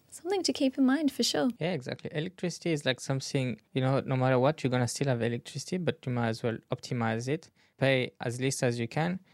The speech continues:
Speaker 2: and without, you know, sacrificing having light in your living room.
Speaker 1: L E D lights, another one of those things where you pay a bit more upfront, but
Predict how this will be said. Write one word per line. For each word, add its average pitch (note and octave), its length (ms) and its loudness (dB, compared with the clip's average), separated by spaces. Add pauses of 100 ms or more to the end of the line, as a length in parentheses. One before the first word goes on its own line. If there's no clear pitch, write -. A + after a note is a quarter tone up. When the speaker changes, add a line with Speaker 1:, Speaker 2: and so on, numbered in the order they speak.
(180)
Speaker 2:
and A#2 360 2 (180)
without, B2 560 0
you B2+ 60 -6
know, A#2+ 140 -2
sacrificing A#2 920 -2 (220)
having A#2 340 0
light A#2 320 0 (340)
in A2 300 -2 (140)
your A2+ 120 0
living A#2 300 2
room. G#2 200 -2 (100)
Speaker 1:
L C#4+ 160 2
E D4+ 80 2
D C4+ 180 4
lights, A#3+ 640 0 (480)
another A#3+ 280 4
one B3 160 4
of A#3+ 100 4
those A#3 180 2
things D4 400 0
where A3 160 4
you G#3+ 400 4 (140)
pay A3+ 240 2
a A3 40 2
bit A3 160 2
more A3 160 4
upfront, A3 560 0
but - 220 0